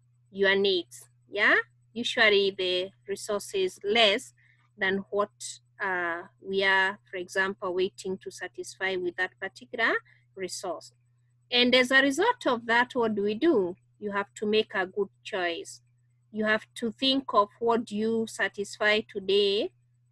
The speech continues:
as you are wait for, maybe, uh, tomorrow, to now consider again what to satisfy. That you have to prioritize.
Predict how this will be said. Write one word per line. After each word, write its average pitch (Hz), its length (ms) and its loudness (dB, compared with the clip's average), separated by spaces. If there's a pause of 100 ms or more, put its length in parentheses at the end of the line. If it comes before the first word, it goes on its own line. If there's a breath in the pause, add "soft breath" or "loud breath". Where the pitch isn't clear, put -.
(160)
as 202 400 0 (140)
you 208 140 0
are 196 120 2
wait 220 300 6 (100)
for, 220 380 0 (160)
maybe, 202 720 -2 (140)
uh, 185 300 -4
tomorrow, 220 600 0 (640)
to 240 120 -4
now 214 260 6
consider 208 600 0
again 196 520 2
what 185 200 -4 (120)
to 202 100 -6
satisfy. 180 840 -4 (600)
That 202 380 -4
you 226 140 2
have 220 280 0
to 233 140 -6
prioritize. 214 1080 4